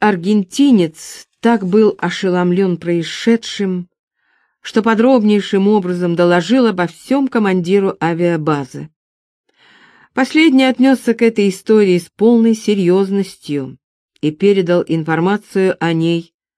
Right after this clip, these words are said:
одной из крупнейших и наиболее солидных аргентинских газет "Диарио де Кордова", которая и опубликовала этот случай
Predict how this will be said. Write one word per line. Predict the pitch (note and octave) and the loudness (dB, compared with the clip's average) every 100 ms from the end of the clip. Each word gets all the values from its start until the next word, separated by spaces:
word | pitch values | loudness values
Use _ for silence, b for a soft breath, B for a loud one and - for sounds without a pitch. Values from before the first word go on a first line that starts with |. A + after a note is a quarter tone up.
| _ _ _ - | _ _ _ -6
одной | F3 D#3+ F#3 G3+ | -4 0 2 2
из | F#3+ | 0
крупнейших | - E3+ E3 F3+ A3+ A3 E3+ E3+ | -2 -4 0 2 2 0 -4 -6
и | |
наиболее | D#3+ D#3+ D3+ G#3+ A3 G3 | -4 -4 0 0 0 -2
солидных | - E3+ D#3 G#3+ G3 G3+ G3 B B B | -4 -4 0 0 0 -2 -6 B B B
аргентинских | - E3 E3+ D#3+ F3+ F#3 F3+ - E3+ | -4 -2 -2 -2 -2 -2 -4 -4 -4
газет | E3+ E3+ D#3 F#3 F3 - _ _ _ _ _ _ _ | 0 0 2 2 0 -4 _ _ _ _ _ _ _
"Диарио | - D3 F#3 G#3+ A3+ G#3+ G3+ G3+ | -10 0 2 4 2 2 0 0
де | G3 E3 F3+ | 0 0 -2
Кордова", | F3+ F3 D#3 D3+ F#3 E3+ D#3 D3+ D#3 _ _ _ _ _ - | -2 -6 -6 0 2 2 0 -6 -12 _ _ _ _ _ -8
которая | C4 G3+ G3 F3+ | -2 0 2 0
и | - E3+ F3+ - | -2 -2 -2 -2
опубликовала | F3 F3 E3 E3 D#3 F3 D#3+ D3+ C#3+ | -8 -6 -4 -4 -2 -2 0 -2 -4
этот | C#3+ D3 - | -8 -10 -12
случай | - F3+ G3+ - F#3 F3+ | -4 0 0 -2 -6 -6